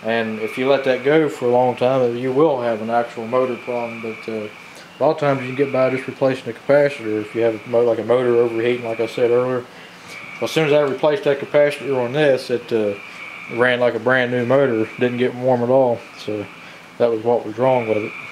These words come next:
So, well, guys, if you got any questions or comments, uh, feel free to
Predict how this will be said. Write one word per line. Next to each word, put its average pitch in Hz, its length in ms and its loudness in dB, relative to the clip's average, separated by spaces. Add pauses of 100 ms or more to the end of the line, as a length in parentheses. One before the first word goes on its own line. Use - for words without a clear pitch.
(180)
So, 101 220 -10 (680)
well, 170 160 4
guys, 185 220 4
if 170 60 -6
you 170 60 -4
got 190 160 4
any 175 120 4
questions 175 440 0
or 143 60 -2
comments, 156 680 2
uh, 120 280 2
feel 151 180 2
free 160 300 4
to 131 220 4